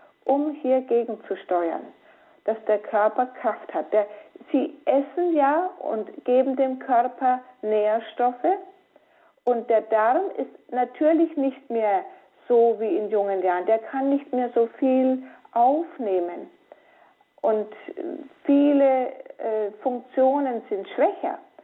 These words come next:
auch in den fortgeschrittenen Jahren. Aber ich wehre mich entschieden dagegen, dass man im hohen Alter nicht mehr miteinander, äh, leben kann, auch sich bewegen kann.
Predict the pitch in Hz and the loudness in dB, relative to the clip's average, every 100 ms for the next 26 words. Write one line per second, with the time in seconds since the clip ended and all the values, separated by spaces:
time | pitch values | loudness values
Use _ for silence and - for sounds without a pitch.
0 | _ - 226 330 - - - 277 262 262 | _ -2 2 2 0 -6 -4 -2 -2 -2
1 | 247 - - 277 285 - 269 - 254 262 | -4 -10 -2 0 0 -4 -8 -4 -6 -4
2 | 240 214 220 202 175 - 190 - - - | -2 2 2 2 -2 -2 0 -2 -6 -4
3 | 196 233 302 339 311 254 - 214 202 - | 2 4 4 2 -2 -6 -8 -10 -10 0
4 | 370 381 262 247 247 262 247 240 - _ | 2 4 2 0 0 0 -2 -6 -14 _
5 | _ _ - - 240 240 - 220 214 214 | _ _ -20 -2 -2 0 -4 -4 -4 -8
6 | - _ _ - 214 196 - 277 311 302 | -16 _ _ 0 0 -2 -2 2 2 0
7 | - 226 240 254 254 233 233 - - _ | -2 0 2 0 0 -2 -2 -6 -20 _
8 | _ - 226 254 254 - 214 208 196 - | _ -10 -2 -2 -2 -2 2 2 2 -2
9 | 220 226 214 202 196 196 190 180 180 - | -2 2 2 2 -2 0 0 0 -4 -20
10 | - _ _ - 190 185 - _ _ _ | -20 _ _ -4 -2 -2 -8 _ _ _
11 | - 208 254 330 359 339 - 254 254 247 | 0 2 4 4 2 -2 -4 -4 -2 -4
12 | 233 - - 214 202 202 - - _ _ | -6 -8 0 2 2 0 -12 -18 _ _
13 | _ - - - 226 - 226 190 269 320 | _ -14 -12 -6 -8 -2 -2 2 4 4
14 | 349 339 - 247 240 233 233 | 2 -4 -6 -8 -6 -6 -8